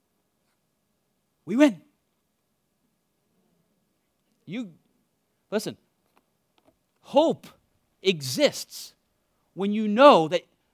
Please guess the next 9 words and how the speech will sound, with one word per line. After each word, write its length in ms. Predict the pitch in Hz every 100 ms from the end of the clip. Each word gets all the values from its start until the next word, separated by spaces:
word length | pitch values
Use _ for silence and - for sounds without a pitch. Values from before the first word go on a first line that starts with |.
| _ _ -
the 80 |
suffering 640 | 175 - 302 - 233 196 165
that 140 | 175
you're 100 | 190
going 380 | 160 220 226 175
through 380 | - 147 127 151 _ _ _ _ _ _ _ _ _ _ _ _
is 140 | 185 180
not 140 | 214
eternal. 420 | 220 294 349 113